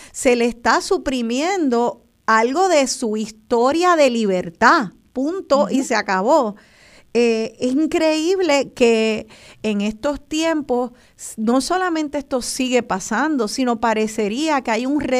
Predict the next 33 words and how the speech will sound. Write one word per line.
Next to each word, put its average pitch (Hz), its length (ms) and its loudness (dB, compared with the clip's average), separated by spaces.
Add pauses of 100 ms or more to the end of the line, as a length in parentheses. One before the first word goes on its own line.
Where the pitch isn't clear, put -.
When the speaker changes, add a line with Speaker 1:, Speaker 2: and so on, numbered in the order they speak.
(580)
Speaker 1:
recrudecimiento 214 960 -4 (320)
en 214 220 -2
este 220 260 -4
Estados 262 480 0
Unidos 247 440 -2
de 220 140 0
Trump 220 540 -2
y 214 140 -2
en 196 140 -2
este 226 260 -4
Puerto 220 460 -2
Rico 294 360 -2
de 208 140 -2
Trump, 202 440 -4
donde 202 240 -2
hay 196 100 -2
tantos 220 420 -4
seguidores 214 540 -4
de 247 120 0
Trump, 214 420 -6 (540)
y 262 140 2
en 247 100 0
un 311 240 0
mundo 311 480 2
donde 208 520 -2
cada 214 320 2
vez 349 220 2
hay, 285 220 -2 (160)
el 220 160 -2
fascismo 240 640 -2
está 214 240 -6
más 180 200 -6
creciendo, 196 800 -6